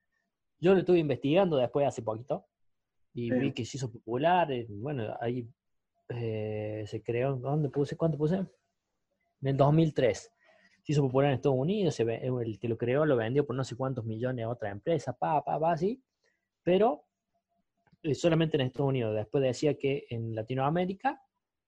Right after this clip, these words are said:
Speaker 1: en el dos mil cuatro, dos mil cinco, no lo usaba ni el oro a MySpace, se hizo muy popular, el Metroflog y Fotolog.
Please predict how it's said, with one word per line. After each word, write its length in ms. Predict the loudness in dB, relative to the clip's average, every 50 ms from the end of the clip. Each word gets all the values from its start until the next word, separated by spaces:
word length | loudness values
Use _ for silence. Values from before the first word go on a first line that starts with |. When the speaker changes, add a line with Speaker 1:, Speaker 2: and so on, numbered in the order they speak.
| _ _ _ _ _ _ _ _ _ _ _ _ _
Speaker 1:
en 60 | -8 -4
el 80 | -4
dos 120 | -2 -2 -2
mil 200 | -2 -4 -4 -2
cuatro, 380 | 2 4 4 4 2 0 -2 -2
dos 60 | -2
mil 100 | -4 -4
cinco, 600 | -4 -2 -2 -2 0 2 0 0 0 -2 -8 _ _ _ _ _ _ _ _ _ _ _ _ _ _ _ _ -6 -6 -6 -10 -14 _ _
no 140 | -2 0 0
lo 60 | 0
usaba 200 | 0 0 0 0
ni 120 | 0 -2
el 100 | 2 4
oro 180 | 4 6 6 4
a 60 | 4
MySpace, 460 | 2 0 -2 -2 0 2 2 2 2 -2
se 240 | -8 -18 -8 -4 -4
hizo 160 | -2 -2 -2
muy 120 | -2 -2 -4
popular, 520 | -4 -4 -4 0 2 2 2 2 0 -4 -8 _
el 100 | -6 -4
Metroflog 640 | -4 -4 -2 -2 -2 -2 0 0 0 0 0 -2 -6 _ _ _ _ _ _ _ _ _ _ _ _ _ _ _ _ _ -10
y 80 | -6
Fotolog. 420 | -2 -2 -2 -2 -2 -4 -4 -6